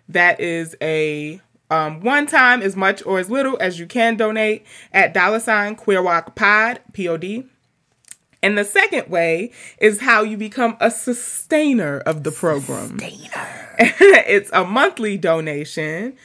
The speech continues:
Speaker 1: Uh, and you can, again, we have some suggestions there, but you can give us as much or as little as you can afford. You can edit it. You can delete it a couple months if you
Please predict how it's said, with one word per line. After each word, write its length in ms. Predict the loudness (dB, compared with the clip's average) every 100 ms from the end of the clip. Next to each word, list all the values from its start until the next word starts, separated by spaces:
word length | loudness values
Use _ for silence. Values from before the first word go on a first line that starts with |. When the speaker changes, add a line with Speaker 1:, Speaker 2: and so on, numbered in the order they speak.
| -20 -20 _
Speaker 1:
Uh, 300 | -4 -4 -4
and 200 | -6 -6
you 100 | -8
can, 240 | -6 -4 -2
again, 380 | -2 0 0
we 100 | 0
have 180 | 2 2
some 140 | 2 -4
suggestions 640 | -2 0 0 0 -6 0
there, 260 | 0 0
but 140 | -2 -6
you 100 | -6
can 160 | -6
give 140 | -6 -6
us 120 | -8
as 120 | -6
much 240 | -2 -4 -2
or 120 | -4
as 100 | -2
little 300 | -2 -4 -6
as 240 | -6 -6 -6
you 80 | -12
can 260 | -10 -10 -10
afford. 680 | -12 -4 -2 2 2 0 -4 -14
You 120 | -12
can 300 | -10 -10 -10 2
edit 300 | 4 4 0
it. 180 | -2 -2
You 80 | -6
can 180 | -6 -4
delete 320 | -4 0 0
it 160 | 0 -6
a 120 | -4
couple 240 | -4 -2
months 320 | -2 -2 -4
if 100 | -12
you 120 | -12